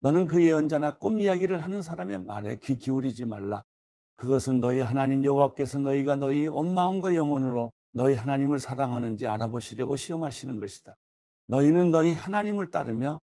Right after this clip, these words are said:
그분을 경외하고 그분의 명령을 지키며 그분께 순종하고 또 너희는 그분을 섬기며 그분을 단단히 붙들라. 그 예언자나 꿈꾸는 사람은 죽임당해야 할 것이다.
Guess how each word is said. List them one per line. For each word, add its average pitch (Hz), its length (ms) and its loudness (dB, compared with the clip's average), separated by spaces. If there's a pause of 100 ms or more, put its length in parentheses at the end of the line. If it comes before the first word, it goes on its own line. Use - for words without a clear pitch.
(100)
그분을 135 440 2
경외하고 135 640 0
그분의 135 440 -2
명령을 135 540 0
지키며 107 500 -8 (240)
그분께 135 440 2
순종하고 160 720 0
또 - 120 -2
너희는 139 400 0
그분을 143 380 -2
섬기며 107 580 -6 (240)
그분을 135 440 4
단단히 143 520 2
붙들라. 117 520 -4 (520)
그 147 180 2
예언자나 156 520 4
꿈꾸는 220 480 0
사람은 196 400 -2
죽임당해야 131 640 -2
할 104 120 -6
것이다. - 500 -12